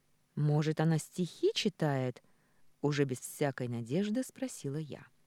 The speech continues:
«Кажется, я что-то такое от неё слышала. Что-то про любовь и морковь». Я поняла, что сейчас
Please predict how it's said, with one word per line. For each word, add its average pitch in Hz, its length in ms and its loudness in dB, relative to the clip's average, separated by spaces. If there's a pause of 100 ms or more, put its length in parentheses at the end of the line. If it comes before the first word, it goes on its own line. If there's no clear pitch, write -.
(1400)
«Кажется, 330 480 4
я 311 160 8
что-то 302 360 0
такое 302 460 6
от 294 100 0
неё 302 280 2
слышала. 135 800 2 (320)
Что-то - 440 2
про 175 200 4
любовь 180 560 4
и 160 60 2
морковь». 160 720 4 (880)
Я 143 260 -2
поняла, 220 440 4
что - 220 -2
сейчас 277 540 -2